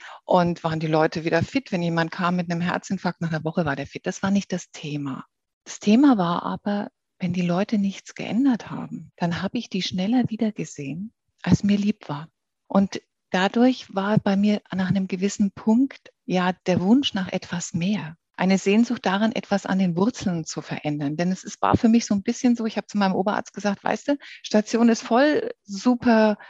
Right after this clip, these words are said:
Ergebnisse, kürzeste Liegedauer in der Klinik, höchste Mitternachtsbelegung, alles gut. Aber ich habe das Gefühl, wir haben hier einen Eimer, wo unten ein Loch ist und wir schütten Wasser rein.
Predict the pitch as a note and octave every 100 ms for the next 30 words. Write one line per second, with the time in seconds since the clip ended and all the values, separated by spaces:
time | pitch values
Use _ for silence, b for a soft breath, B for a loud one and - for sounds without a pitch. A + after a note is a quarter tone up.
0 | B - G3 C4+ B3+ C#4+ C#4 - B3+ B3
1 | A#3+ - A3 - G3+ G#3 A3 C4 B3+ A3+
2 | A3+ A3+ A3+ A3 A3 G#3+ G#3 G#3 G3+ G3+
3 | G3 - G3+ - G#3 A#3+ C4 A#3+ A3+ -
4 | G#3+ G3+ G3+ - E4 A4 - D3+ - -
5 | _ G3+ A3 G3+ D#3+ - G#3 A#3+ - G3
6 | - A#3+ D#4 F4+ B3+ G3+ G3+ F#3+ F3 -
7 | - G3+ B3+ G4 A#4+ A#3 - C#4 G#3 F3
8 | D#3 E3 - - F4 - G#3+ A3 - A#3+
9 | G#3+ E3+ E3 F3 D#3+ C3+ -